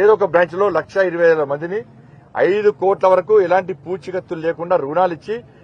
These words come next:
దళితులను వ్యాపారవేత్తలుగా మార్చుకునే పార్టీ భారతీయ జనతా పార్టీ. అటువంటి ప్రభుత్వం బ్యాంకులు రుణాలు ఇవ్వకుండా వేధిస్తాయని చెప్పి భావించి వాళ్ళ పక్క టార్గెట్ పెట్టి ఇవాళ వాళ్ళకు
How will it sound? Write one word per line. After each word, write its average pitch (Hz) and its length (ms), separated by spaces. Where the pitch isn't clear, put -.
దళితులను 190 400
వ్యాపారవేత్తలుగా 180 920
మార్చుకునే 170 460
పార్టీ 151 240
భారతీయ 151 340
జనతా 143 200
పార్టీ. 156 160
అటువంటి 139 240
ప్రభుత్వం 127 340
బ్యాంకులు 185 440
రుణాలు 190 240
ఇవ్వకుండా 185 340
వేధిస్తాయని 185 480
చెప్పి 175 160
భావించి 180 440
వాళ్ళ 170 140
పక్క - 240
టార్గెట్ 196 380
పెట్టి 117 180
ఇవాళ 175 200
వాళ్ళకు 180 280